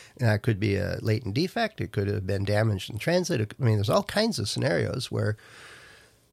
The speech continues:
um, just on the shelf it fails. And that's the part I'm struggling with is,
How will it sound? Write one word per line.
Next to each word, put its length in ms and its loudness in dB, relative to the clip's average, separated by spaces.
um, 400 -2
just 280 0
on 140 4
the 60 -2
shelf 320 0
it 120 -8
fails. 320 -8
And 160 4
that's 420 0
the 80 2
part 320 2
I'm 360 4
struggling 560 4
with 280 -4
is, 340 -4